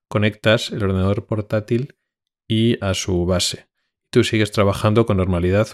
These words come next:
pues en mi caso con dos monitores grandes, el teclado, el ratón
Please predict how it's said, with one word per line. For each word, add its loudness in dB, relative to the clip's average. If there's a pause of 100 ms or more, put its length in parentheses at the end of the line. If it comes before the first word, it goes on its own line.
pues -4
en -4
mi -4
caso -4
con -4
dos -2
monitores -2
grandes, 2
el -6
teclado, 0 (380)
el -4
ratón 0